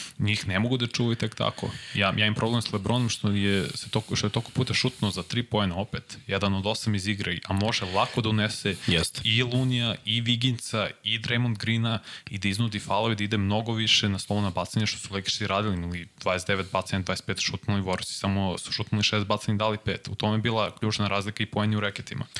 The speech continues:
Speaker 2: Da li ti deluje da ponekad Lakersi prihvate, uđu u, u, u ritam druge ekipe, prihvate njihov identitet, jer Warriorsi su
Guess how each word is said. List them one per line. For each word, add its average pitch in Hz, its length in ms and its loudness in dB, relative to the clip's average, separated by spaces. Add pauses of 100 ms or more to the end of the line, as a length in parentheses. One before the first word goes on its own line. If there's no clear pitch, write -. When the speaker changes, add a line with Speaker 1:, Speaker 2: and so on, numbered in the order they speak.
(260)
Speaker 2:
Da 92 100 4
li 127 100 4
ti 135 140 0
deluje 127 300 4
da 104 120 2
ponekad 101 480 0 (300)
Lakersi 92 760 4
prihvate, - 680 2 (1080)
uđu 107 260 4
u, 92 260 4
u, 98 200 4
u 95 100 4
ritam 98 300 2
druge 92 260 4
ekipe, - 340 0
prihvate - 420 0
njihov 87 360 2
identitet, - 560 -2
jer - 100 -2
Warriorsi 127 520 2
su 120 440 2